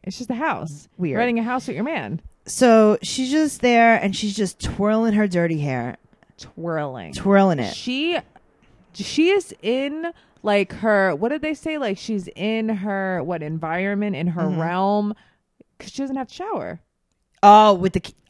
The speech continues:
Speaker 2: okay.
Speaker 1: Yeah.
Speaker 2: I
Speaker 1: <laughs>
Speaker 2: totally agree with that.
Speaker 1: Yeah.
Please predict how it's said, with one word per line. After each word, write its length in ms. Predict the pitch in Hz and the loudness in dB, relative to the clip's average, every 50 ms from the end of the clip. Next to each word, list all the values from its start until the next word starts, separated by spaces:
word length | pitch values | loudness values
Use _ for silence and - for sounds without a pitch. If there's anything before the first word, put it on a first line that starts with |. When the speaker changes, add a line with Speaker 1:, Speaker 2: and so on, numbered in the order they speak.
| - | 4
Speaker 2:
okay. 340 | 185 180 - 180 156 143 - | 4 6 6 6 4 4 2
Speaker 1:
Yeah. 280 | 190 185 160 123 87 - - | 0 -2 -4 -6 -4 0 2
Speaker 2:
I 680 | 165 170 170 170 170 165 175 175 175 175 180 180 180 - _ _ _ _ _ | 4 6 8 8 8 8 8 8 6 4 2 0 -2 -6 _ _ _ _ _
Speaker 1:
<laughs> 280 | _ _ _ _ _ | _ _ _ _ _
Speaker 2:
totally 540 | - - - - 208 208 208 233 240 240 247 | -14 -6 0 4 4 6 6 6 4 4 2
agree 220 | 226 185 165 147 147 | 0 0 -2 -2 -2
with 120 | 139 - | -2 -2
that. 240 | 147 131 120 123 123 | -2 -2 -2 -2 -2
Speaker 1:
Yeah. 220 | 214 208 135 156 | -2 -4 -6 -8